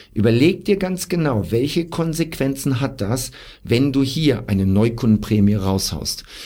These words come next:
wenn du eine Umsatzsteigerungsprämie raushaust, wenn du eine Reaktivierungsprämie, wenn du eine Produktprämie, was auch immer. Dann musst du wissen, die Ziele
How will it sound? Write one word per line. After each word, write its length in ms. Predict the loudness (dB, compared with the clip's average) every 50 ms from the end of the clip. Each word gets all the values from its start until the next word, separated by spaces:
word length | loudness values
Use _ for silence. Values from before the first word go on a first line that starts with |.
| -12 -4
wenn 240 | 0 2 2 4 4
du 160 | 4 4 2
eine 440 | 2 0 0 2 4 4 4 2 2
Umsatzsteigerungsprämie 1300 | 0 2 2 2 4 4 2 0 -2 -4 -2 -2 0 0 0 0 0 0 -2 -2 -2 0 2 4 4 4 4
raushaust, 540 | 2 -2 -6 -8 -8 -8 -6 -6 -6 -4 -2
wenn 180 | 0 2 4 4
du 100 | 2 2
eine 320 | 2 2 2 2 2 2
Reaktivierungsprämie, 1400 | 2 2 2 2 -2 -6 -6 -6 -6 -4 0 0 0 2 2 2 2 2 0 -2 0 2 4 4 4 2 0 -4 -10 -14 -6 -2
wenn 180 | 0 2 2 2
du 100 | 2 2
eine 180 | 2 0 -2
Produktprämie, 920 | -2 0 -2 0 2 2 0 0 -2 -8 -2 0 2 2 4 4 4 2 2
was 260 | 0 -2 -4 -4 -6 -8
auch 180 | -6 -6 -6
immer. 320 | -2 0 0 2 0 0 -4 -10 -16 -18 -18 -18 -18 -20 -8 -2
Dann 240 | 2 4 4 6 6
musst 320 | 6 6 4 2 0 -2
du 140 | -2 0 0
wissen, 480 | 0 0 0 0 0 0 0 0 -4 -12 -18 -20 -20 -8 -2
die 160 | 0 0 0
Ziele 600 | 0 -2 0 0 2 2 4 4 4 2 0 -2